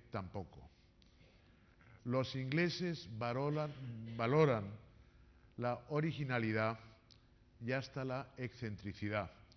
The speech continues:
Estarías en tu casa, Alberto, ahí, ¿eh? Esperanza Aguirre, como toda perso-, persona sensata, también. Esperanza Aguirre sabe muy bien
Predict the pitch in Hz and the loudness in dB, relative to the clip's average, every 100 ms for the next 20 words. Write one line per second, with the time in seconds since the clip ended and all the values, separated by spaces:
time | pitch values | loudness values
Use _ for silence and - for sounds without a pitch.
0 | - - - - 104 110 123 135 123 107 | -20 -20 -16 -12 -6 -2 0 -2 -4 -8
1 | 101 113 104 101 95 98 85 95 95 101 | -8 -8 -8 -8 -8 -8 -10 -10 -8 -10
2 | 139 - 147 - 247 - 240 - 202 - | -12 -12 -14 -12 -10 -10 -10 -10 -12 -12
3 | - - - - - - - - - - | -14 -16 -16 -18 -18 -18 -20 -20 -20 -20
4 | - - - - - 143 - - - - | -20 -20 -20 -20 -20 -20 -20 -20 -20 -20
5 | - - - - 127 - 131 151 170 151 | -20 -20 -18 -4 -4 0 2 4 4 2
6 | 151 165 156 156 156 - 127 120 110 143 | 4 4 4 2 0 -2 -4 -2 0 4
7 | 143 143 120 - 135 - 120 135 131 123 | 4 2 -2 -2 -4 -2 -2 0 0 -2
8 | - 107 - 120 110 117 113 - - - | -4 -8 -2 -2 -2 -4 -6 -14 -20 -20
9 | - - 113 107 98 85 78 - - - | -20 -4 -2 0 0 -2 -8 -14 -20 -20
10 | - - - - - - - - - - | -20 -20 -20 -20 -20 -20 -20 -20 -20 -20
11 | - - - - - - - - 127 131 | -20 -20 -20 -20 -20 -20 -20 -6 0 0
12 | - 147 165 180 170 175 165 151 151 - | 4 6 6 6 4 6 6 6 2 4
13 | 151 160 175 160 151 127 147 131 117 | 4 4 4 2 2 4 4 4 0